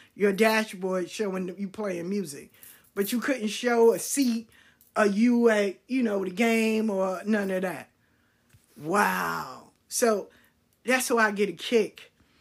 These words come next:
out of. And, you know, when people just make up these random tales. But I also find it really sad that,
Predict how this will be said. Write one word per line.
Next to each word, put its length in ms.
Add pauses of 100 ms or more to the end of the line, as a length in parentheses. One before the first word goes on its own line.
(800)
out 340
of. 260 (760)
And, 360 (380)
you 240
know, 160
when 200
people 340
just 360
make 200
up 160
these 200
random 480
tales. 480 (440)
But 140
I 220
also 760 (400)
find 420
it 160
really 320
sad 800
that, 460